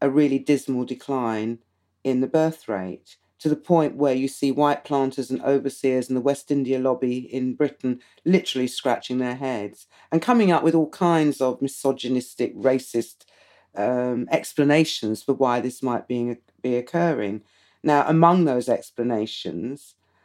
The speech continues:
apart from accusations that the women themselves were too licentious to be bothered breeding, which,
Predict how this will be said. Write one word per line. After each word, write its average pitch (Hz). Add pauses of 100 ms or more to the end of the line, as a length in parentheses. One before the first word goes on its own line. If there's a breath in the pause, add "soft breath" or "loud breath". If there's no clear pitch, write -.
(120)
apart 147
from 143
accusations 131
that 135
the 139
women 127
themselves 127
were 131
too 139
licentious 123
to -
be 123
bothered 123
breeding, 123
which, -